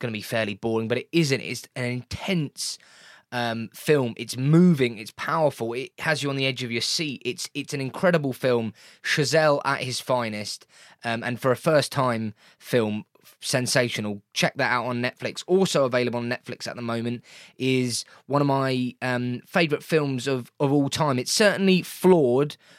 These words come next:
but nonetheless, it's a Martin Scorsese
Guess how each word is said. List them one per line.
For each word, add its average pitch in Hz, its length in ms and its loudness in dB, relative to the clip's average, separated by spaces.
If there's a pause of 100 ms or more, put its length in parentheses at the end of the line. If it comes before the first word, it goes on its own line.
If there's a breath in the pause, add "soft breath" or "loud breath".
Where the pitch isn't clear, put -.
(200 soft breath)
but 143 140 2
nonetheless, 147 840 0
it's 123 240 -4
a 135 80 -2
Martin 147 340 2
Scorsese 117 960 -2